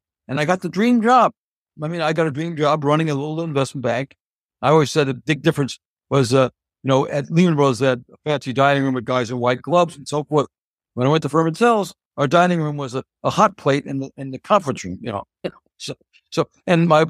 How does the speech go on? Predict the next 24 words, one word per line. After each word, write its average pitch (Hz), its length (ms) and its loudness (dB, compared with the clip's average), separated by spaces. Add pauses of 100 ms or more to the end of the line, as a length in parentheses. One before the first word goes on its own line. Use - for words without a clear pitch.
(100)
office 170 360 -2
at, 135 80 -2 (180)
at 139 80 -8
Lehman 196 220 2
Brothers 147 240 4
overlooked 151 360 2
the 113 80 -8
harbor 135 480 0
and 98 160 -12 (100)
Chester - 260 -14 (100)
Liberty. 160 340 2 (360)
And 127 120 -4
at 131 60 -2
Lehman, 175 320 2 (240)
at 147 100 -2
Furman 180 260 0
Sales, 220 300 2
my 143 180 -4 (120)
office 135 300 -2
looked, - 180 -4 (160)
overlooked 156 300 2
the 165 80 0
brick 185 240 -2
wall. 240 360 2